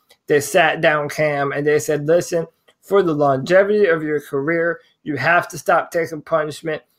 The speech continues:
You have to, you know, uh, take it off of your body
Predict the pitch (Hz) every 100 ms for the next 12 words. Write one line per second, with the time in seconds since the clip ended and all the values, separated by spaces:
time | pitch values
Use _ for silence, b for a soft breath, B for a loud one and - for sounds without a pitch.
0 | _ - 143 156 170 - 175 160 151 170
1 | 170 156 131 147 135 127 190 185 180 170
2 | 175 151 147 131 156 160 175 180 175